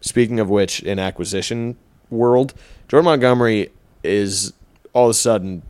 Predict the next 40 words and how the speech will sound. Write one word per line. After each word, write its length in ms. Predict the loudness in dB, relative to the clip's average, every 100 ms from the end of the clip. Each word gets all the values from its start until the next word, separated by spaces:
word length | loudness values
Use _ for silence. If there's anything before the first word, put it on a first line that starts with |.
| -10
turning 280 | -2 -2 -2
into, 160 | -4 -4
like, 260 | -4 -6
a, 100 | -8 -8 -12
a 140 | -8 -8 -10 -20 -2
dominant 560 | 0 0 0 -2 -4
postseason 640 | -2 0 0 -2 -4 -6 -6
pitcher 460 | -6 -6 -8 -10 -6
with, 300 | -6 -8 -16 _
you 80 | -8
know, 300 | -8 -8 -12 -12
I, 160 | -10 -8 -10
the 80 | -12
guy 220 | -4 0
was 280 | 0 -2 -6
untouchable. 640 | -8 -8 -6 -8 -8 -10 -8
Again, 340 | -2 -2 -2
I, 240 | -10 -12 -12 -14
it's, 400 | -12 -10 -10 -12 _ _ _ _
I, 280 | -12 -12 -14 -4
getting 280 | -4 -4 -8
kind 260 | -6 -4
of 80 | -4
freaky 520 | -4 -4 -4 -6 -16 _ -20 _ _ -4
with 120 | 0
this 160 | 0
guy 180 | 0 0
who 140 | 0 0
we 160 | 2
watched 320 | 4 4 0
a 40 | -8
ton 240 | -2 2
of, 160 | 2 2
and 80 | 0
he 60 |
was 140 | -2 2
always 320 | 2 2 0
kind 260 | -2 -2 0
of 320 | -2 -8 -18 _ _ _ _ _ _ _ _ _ _ _ _ _ -4
predictable 800 | 0 0 2 0 -2 -6 -6